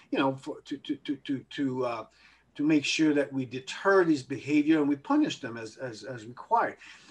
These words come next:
Then there has to be a meso approach, which is basically internally. How do we change some of the laws that are in place? How do we, how do we change the policies? How, what we, do we need to do? Like I suggest, I propose a federal law,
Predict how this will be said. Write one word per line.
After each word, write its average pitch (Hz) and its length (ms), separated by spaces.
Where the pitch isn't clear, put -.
Then 233 300
there 220 120
has 196 220
to - 80
be 180 120
a 180 40
meso 190 480
approach, 110 400
which 143 220
is 135 60
basically 185 640
internally. 180 800
How 254 240
do 254 60
we 220 100
change 208 400
some 196 220
of 170 40
the 170 80
laws 175 400
that 147 80
are 131 120
in 101 100
place? 98 380
How 214 180
do 220 80
we, 202 320
how 190 240
do 208 80
we 202 140
change 190 460
the 143 80
policies? 180 680
How, 180 160
what 175 200
we, 175 60
do 160 140
we 185 160
need 185 260
to 160 80
do? 170 340
Like 147 140
I 151 80
suggest, 156 560
I 151 100
propose 147 540
a 135 40
federal 165 400
law, 165 380